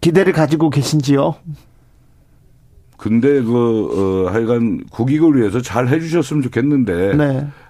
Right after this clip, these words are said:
Speaker 2: 에, 좀 많은 걱정이 되고 있습니다.
Speaker 1: 네,
Speaker 2: 예, 예.
Speaker 1: 좀 걱정이 됩니다.
Speaker 2: 네, 예, 예.
Speaker 1: 네, 잘 하고 오시겠죠?
Speaker 2: 그렇게 기대를 해야죠.
Speaker 1: 네, 네.
Speaker 2: 네.
Speaker 1: 아, 저, 저 국민의힘에서 약간 부족하면 민주당이라도 좀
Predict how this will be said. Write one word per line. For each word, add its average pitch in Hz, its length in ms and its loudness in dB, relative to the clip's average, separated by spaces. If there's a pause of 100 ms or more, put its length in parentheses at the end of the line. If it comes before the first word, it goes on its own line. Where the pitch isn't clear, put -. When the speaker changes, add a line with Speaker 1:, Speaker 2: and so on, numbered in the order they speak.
(120)
Speaker 2:
에, 85 120 -6
좀 110 280 -2
많은 110 320 2
걱정이 143 420 0
되고 147 220 0
있습니다. - 520 -8
Speaker 1:
네, 127 320 0
Speaker 2:
예, - 40 -6
예. 78 220 -8
Speaker 1:
좀 165 160 -2
걱정이 147 460 0
됩니다. 131 400 2
Speaker 2:
네, - 140 -2
예, 73 100 -8
예. 69 60 -10 (580)
Speaker 1:
네, 117 180 -2 (240)
잘 160 460 0
하고 160 320 0
오시겠죠? 131 560 -2 (640)
Speaker 2:
그렇게 131 300 0
기대를 127 420 0
해야죠. 147 260 -4
Speaker 1:
네, 139 200 -4
네. 131 140 0
Speaker 2:
네. 131 80 -6 (120)
Speaker 1:
아, 151 140 -2
저, 156 280 -2
저 143 200 -4
국민의힘에서 202 840 0
약간 156 240 0
부족하면 175 720 0
민주당이라도 190 760 2
좀 135 200 0